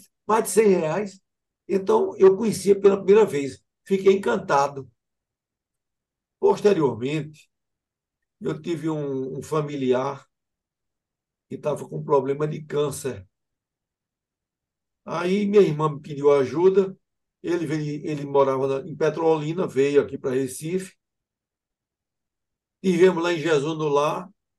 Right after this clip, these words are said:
ele fez o tratamento à noite, de noite mesmo, dez horas da noite, pegamos um voo, viajamos a noite toda pro Rio, chegamos de manhã, que era na quarta-feira. Quando chegamos lá, eu pensava que,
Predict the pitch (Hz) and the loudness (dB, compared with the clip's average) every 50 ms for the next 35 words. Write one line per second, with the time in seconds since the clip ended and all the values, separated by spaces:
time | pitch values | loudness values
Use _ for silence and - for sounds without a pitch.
0 | _ _ _ _ _ _ - - - - - 165 143 139 147 - 175 160 151 160 | _ _ _ _ _ _ -16 -16 -14 -10 -8 -8 -8 -8 -8 -6 -6 -6 -4 -4
1 | 156 147 147 151 151 143 - 160 156 156 165 180 175 - 160 - 196 208 185 175 | -8 -6 -6 -8 -8 -6 -6 -4 -4 -2 -4 -4 -6 -10 -10 -6 -4 -2 0 0
2 | 170 165 - 156 156 156 147 139 131 165 170 165 147 - - 139 143 139 131 127 | 0 -2 -4 -8 -6 -6 -8 -6 -6 -4 -2 -2 -4 -2 0 2 4 4 2 2
3 | 127 135 156 160 156 - _ _ _ _ _ _ _ _ - 160 156 151 170 175 | 0 -4 -6 -8 -10 -14 _ _ _ _ _ _ _ _ -6 -6 -4 -2 -2 -4
4 | 185 185 160 233 247 202 143 95 113 135 139 139 139 143 139 - _ _ _ _ | -4 -4 -4 -4 -4 -4 -4 -2 0 2 2 2 0 -2 -6 -12 _ _ _ _
5 | _ _ _ _ _ _ _ - 135 135 160 139 127 170 175 156 143 160 165 156 | _ _ _ _ _ _ _ -6 -4 -2 -2 0 -2 -2 -4 -4 -4 -4 -2 2
6 | 156 196 202 190 170 160 - - 160 160 - - - - - - 131 131 139 - | 6 6 4 4 2 -12 -10 -8 -6 -4 -4 -6 -6 -6 -6 -4 -4 -6 -8 -8
7 | 160 160 165 165 170 196 202 202 190 156 139 135 135 139 135 123 - _ _ _ | -8 -8 -8 -4 -4 -2 2 2 2 2 2 0 0 -2 -4 -8 -14 _ _ _
8 | _ _ _ _ _ _ _ _ _ _ _ _ _ _ _ _ _ _ _ - | _ _ _ _ _ _ _ _ _ _ _ _ _ _ _ _ _ _ _ -4
9 | 170 180 165 170 170 - - - 196 190 190 - 226 - - 143 143 139 131 127 | -2 -2 -2 -2 -4 -4 -4 -2 -2 -2 -2 -4 -8 -8 -6 -6 -2 0 0 0
10 | 123 - - _ _ _ _ _ _ _ _ _ _ _ _ _ _ _ _ _ | -2 -4 -12 _ _ _ _ _ _ _ _ _ _ _ _ _ _ _ _ _
11 | _ _ _ _ - - 151 151 - - - - 220 196 185 175 165 151 147 139 | _ _ _ _ -2 0 2 2 2 0 -2 0 0 2 2 2 0 0 0 0
12 | 131 135 143 160 175 170 202 208 - 202 196 - - 202 185 - - 151 143 151 | 0 0 0 0 -2 -4 -6 -4 -4 -4 -4 -2 -2 -2 -2 -2 -2 -2 0 0
13 | 160 180 180 180 - - 147 147 165 - - - | 0 -2 -6 -6 -8 -12 -10 -10 -10 -10 -12 -16